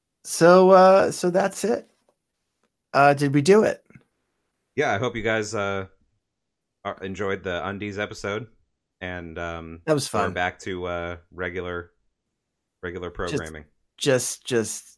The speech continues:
Speaker 1: talking crap for an hour and a half.
Speaker 2: Yep. And then, so
Speaker 1: Absolutely.
Speaker 2: coming up, coming up, we have the faction reviews for Hrothgorn's Mantrappers and the Wormspat. And we have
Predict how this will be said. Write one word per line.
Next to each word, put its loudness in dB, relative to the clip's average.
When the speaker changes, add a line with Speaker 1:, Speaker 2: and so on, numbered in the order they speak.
Speaker 1:
talking -2
crap -2
for -10
an -8
hour -4
and -6
a -8
half. -12
Speaker 2:
Yep. -10
And -10
then, -10
so -2
Speaker 1:
Absolutely. 0
Speaker 2:
coming -2
up, -20
coming -6
up, -8
we -4
have -8
the -12
faction -6
reviews -10
for -8
Hrothgorn's -8
Mantrappers -8
and -10
the -10
Wormspat. -10
And -12
we -12
have -8